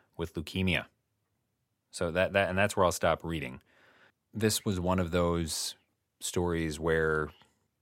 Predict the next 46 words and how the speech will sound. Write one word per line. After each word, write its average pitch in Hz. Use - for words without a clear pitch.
it, 107
it 98
seems 101
hard 104
to 98
believe, 101
and 92
then 90
you 85
read 87
the 85
next 90
line, 101
and 85
it 95
just 85
got 85
even 78
harder 95
to 104
believe, 101
and 85
then 80
you 78
read 80
it, 85
and, 85
I 196
mean, 196
you 107
know, 90
basically 101
they, 90
they 90
split, 110
and 80
the 82
dad 85
moved 80
away, 95
and 80
her 78
son 78
got 73
leukemia, 95
so 82